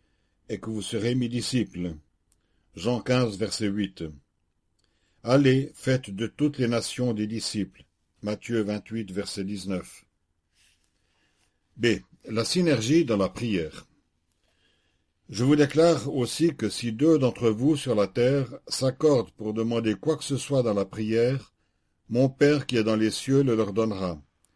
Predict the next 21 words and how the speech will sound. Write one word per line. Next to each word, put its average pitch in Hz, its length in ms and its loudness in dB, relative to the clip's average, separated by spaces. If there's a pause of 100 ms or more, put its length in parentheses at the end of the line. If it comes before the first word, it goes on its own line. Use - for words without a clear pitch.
(300)
Car 117 320 0
là 139 260 4
où 123 180 -4
deux 123 280 2
ou 113 80 -4
trois 117 240 -2
s'assemblent 117 540 -2
en 104 60 0
mon 104 200 0
nom, 104 280 -4 (520)
je 104 140 -4
suis 107 300 -4
au 107 60 0
milieu 104 380 0
d'eux. 92 260 0 (580)
Matthieu 110 420 -2
dix-huit, 104 460 -6
versets 98 440 -6
dix-neuf 101 680 -6
à 95 140 -8
vingt. 95 400 -6